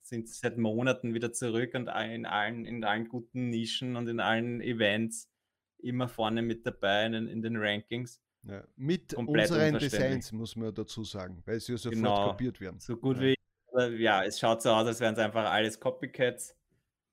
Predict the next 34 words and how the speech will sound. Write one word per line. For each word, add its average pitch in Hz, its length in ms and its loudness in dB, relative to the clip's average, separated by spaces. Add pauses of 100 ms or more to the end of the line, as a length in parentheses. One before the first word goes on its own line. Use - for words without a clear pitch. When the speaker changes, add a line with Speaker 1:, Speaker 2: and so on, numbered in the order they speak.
(360)
Speaker 1:
Ja, 107 320 -2
und 113 220 -6
da 120 220 4
war 127 140 4
jetzt 123 200 -2
nur 127 140 -2
das 120 200 -4
Thema, 120 360 2
dass, 120 320 -6
dass, - 480 -8
äh, 113 560 -2
scheinbar 113 500 0
ein, 117 320 -2
ein, 113 220 -4
ein 113 560 -4
in 117 140 -6
der, 113 440 0 (100)
äh, 107 140 -6
Merch 110 300 -2
Momentum 113 420 -4
Gruppe 113 400 -2
ein, 104 440 -4
ein 98 100 -8
netter 107 340 -4
Herr 107 420 -2 (480)
oder 117 160 -4
ein 110 140 2
User 117 320 2
gesagt 120 220 0
hat, 117 80 0
er 110 100 4
hat 113 80 4
jetzt 117 160 -2
einmal, 117 320 2